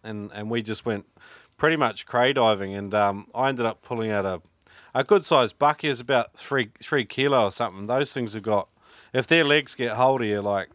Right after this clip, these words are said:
yeah, you, you're in for a good, a good touch up. And, um, I think one thing, one thing I, I learned, um,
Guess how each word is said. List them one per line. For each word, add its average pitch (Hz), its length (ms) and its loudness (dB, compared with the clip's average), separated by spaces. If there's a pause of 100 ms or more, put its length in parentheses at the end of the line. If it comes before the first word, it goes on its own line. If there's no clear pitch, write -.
(120)
yeah, 117 160 -4
you, 110 180 -2
you're 131 240 -4
in 135 80 -4
for 104 400 -4
a 101 140 -8
good, 117 260 -8 (160)
a 104 120 -8
good 113 200 -8
touch 113 300 -6
up. - 160 -6 (520)
And, 120 300 -2
um, 107 440 2 (680)
I 143 80 2
think 226 200 4
one 202 200 4
thing, 180 260 2
one 165 200 0
thing 151 340 -2 (180)
I, 139 80 -4
I 143 240 4
learned, 143 260 2 (260)
um, 117 560 0